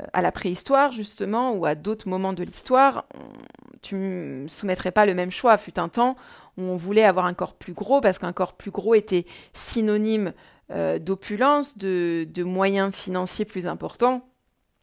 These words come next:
Et donc, du coup, c'était comme un idéal à atteindre.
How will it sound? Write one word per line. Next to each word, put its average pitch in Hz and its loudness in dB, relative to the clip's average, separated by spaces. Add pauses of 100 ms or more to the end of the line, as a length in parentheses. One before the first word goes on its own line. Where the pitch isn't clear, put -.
(360)
Et 190 -2
donc, 185 -6
du 175 -12
coup, 220 -8
c'était 185 -6
comme 185 0
un 170 0
idéal 175 4
à 147 -2
atteindre. 170 -2